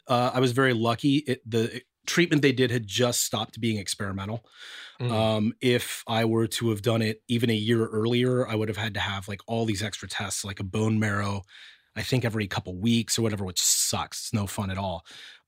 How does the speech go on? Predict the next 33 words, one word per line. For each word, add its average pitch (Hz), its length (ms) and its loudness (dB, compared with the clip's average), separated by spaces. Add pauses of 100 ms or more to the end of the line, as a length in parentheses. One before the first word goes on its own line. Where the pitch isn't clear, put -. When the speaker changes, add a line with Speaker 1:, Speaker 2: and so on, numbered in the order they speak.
(120)
Speaker 1:
But 107 360 -2
since 135 220 4
it 127 60 4
had 117 80 -2
gone 120 180 4
past 127 300 0
the 120 100 2
ex-, 104 120 -4 (160)
experimental 113 520 2
phase, 101 400 -4
they 110 100 -2
weren't 107 400 -2 (540)
sort 107 280 0
of 95 140 -6 (140)
micromanaging 113 880 2
all 107 140 -2
the 107 80 -4
testing, 104 580 -2
you 101 100 -2
know, 98 120 -4
to 95 80 -8
figure 104 280 -2
out, 98 240 -6 (600)
just - 220 0
to - 40 -4
sort 127 180 2
of 98 80 -6
prove 120 720 2 (500)
that 107 140 -2
their 101 300 -4
method 113 340 0
was 113 180 0
working. 117 460 -2